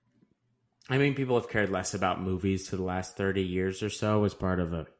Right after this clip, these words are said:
is what the center of our culture is, and mostly that is because of the internet, right? But I don't think people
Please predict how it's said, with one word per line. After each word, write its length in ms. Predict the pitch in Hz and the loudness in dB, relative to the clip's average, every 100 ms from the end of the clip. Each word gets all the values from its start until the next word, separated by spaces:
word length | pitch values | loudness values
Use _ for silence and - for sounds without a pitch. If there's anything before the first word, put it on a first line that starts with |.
| _ _ _ _ _ _ - | _ _ _ _ _ _ -6
is 120 | 117 | 0
what 200 | 123 131 | 4 4
the 100 | 123 | 4
center 300 | 110 - 120 | -2 2 2
of 80 | 110 | 2
our 100 | 98 | 0
culture 400 | - 107 101 95 | -2 -4 -2 0
is, 140 | 92 90 | 0 0
and 100 | 92 | 0
mostly 560 | 98 - 95 90 - 98 | 2 0 -2 -2 -4 -2
that 200 | 98 92 | 0 0
is 140 | 90 | -2
because 320 | - - 95 | -6 -6 -6
of 80 | 92 | -6
the 80 | 87 | -6
internet, 420 | - 101 90 90 - | -4 -2 -4 -4 0
right? 240 | 107 107 - - - | 0 -2 -10 -20 -10
But 100 | - | 2
I 40 | 147 | 4
don't 160 | 190 190 | 6 2
think 160 | 175 | -2
people 400 | - 160 135 - | -2 -4 -4 -6